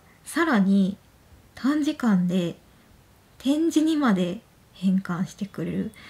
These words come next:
そこがとってもありがたいところだなと思ってまして。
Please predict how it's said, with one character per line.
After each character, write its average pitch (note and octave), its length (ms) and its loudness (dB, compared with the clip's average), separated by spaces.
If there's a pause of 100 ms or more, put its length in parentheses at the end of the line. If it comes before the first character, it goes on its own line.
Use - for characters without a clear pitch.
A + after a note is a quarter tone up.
(140)
そ - 140 -20
こ A#3+ 180 -2
が B3 180 -2
と A3+ 140 -8
っ A3 40 -6
て A3 200 -4
も G3+ 240 0 (340)
あ F#3 100 2
り G3+ 100 6
が G#3 120 0
た G#3 180 0
い G3+ 80 0
と F#3+ 100 -6
こ G3+ 160 -4
ろ G3+ 80 0
だ F#3 100 0
な F3+ 300 0
と - 100 -8
思 F3 160 -2
っ F#3 40 -2
て - 140 -8
ま F3+ 140 0
し D#3 100 -16
て。 F#3 400 2